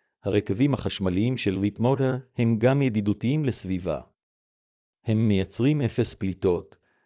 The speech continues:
מה שיכול לעזור להפחית את זיהום האוויר ולשפר את הבריאות הכללית של הסביבה. בנוסף, צריכת האנרגיה הנמוכה שלהם פירושה שהם יכולים לעזור להפחית את הביקוש לדלקים מאובנים,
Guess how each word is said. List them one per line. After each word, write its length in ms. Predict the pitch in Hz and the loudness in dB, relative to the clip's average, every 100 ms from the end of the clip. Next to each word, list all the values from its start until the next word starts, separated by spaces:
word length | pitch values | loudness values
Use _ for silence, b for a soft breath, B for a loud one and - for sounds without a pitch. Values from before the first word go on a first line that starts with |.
| - | -2
מה 120 | 110 | -2
שיכול 400 | 110 101 - 143 | 2 0 4 6
לעזור 360 | 123 98 123 139 | 6 4 2 4
להפחית 420 | 101 - 147 147 | 2 0 -2 0
את 100 | 110 | 0
זיהום 320 | 104 120 135 | 2 2 4
האוויר 400 | 113 95 139 147 | 2 2 0 2
ולשפר 480 | 127 95 104 - 156 | 0 0 0 2 2
את 100 | 131 | 2
הבריאות 420 | 104 104 127 156 | 2 2 2 0
הכללית 440 | - - 107 143 - | 0 2 2 2 -2
של 140 | 139 | -2
הסביבה. 540 | 120 - 92 87 78 62 _ _ _ _ _ _ _ _ _ - | -2 -2 -4 -4 -6 -8 _ _ _ _ _ _ _ _ _ -6
בנוסף, 760 | 101 82 - 120 101 98 - _ _ _ | -4 -4 0 2 2 0 -10 _ _ _
צריכת 440 | - 104 143 151 | -6 -2 0 2
האנרגיה 540 | 107 98 127 123 117 123 | 2 2 2 2 4 4
הנמוכה 420 | 104 98 - 139 | 2 0 0 0
שלהם 380 | - 104 107 120 | 2 2 2 2
פירושה 500 | 110 95 92 143 139 | 0 0 0 0 2
שהם 240 | - 110 | 0 0
יכולים 400 | 117 - 127 139 | 0 0 0 2
לעזור 380 | 117 101 131 143 | 0 2 0 2
להפחית 440 | 104 - - 147 | 0 0 -6 -4
את 100 | 139 | -2
הביקוש 500 | 98 98 - 156 - | 0 -2 -2 -2 0
לדלקים 500 | 120 98 101 - 131 | -2 0 -2 0 0
מאובנים, 640 | 107 101 98 95 80 57 | 0 0 0 -2 -6 -12